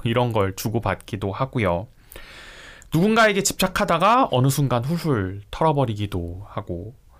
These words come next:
너무 깊게 남은 사랑의 흔적을 가만히 바라보다가 낙심하기도 하고요. 또 다른 사람과 함께 있는 와중에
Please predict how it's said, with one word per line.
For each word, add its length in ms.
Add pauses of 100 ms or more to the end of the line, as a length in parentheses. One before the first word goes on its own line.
(500)
너무 220
깊게 760
남은 640 (160)
사랑의 560
흔적을 920
가만히 400
바라보다가 680 (200)
낙심하기도 640
하고요. 520 (1000)
또 320 (380)
다른 280
사람과 680
함께 480
있는 400
와중에 680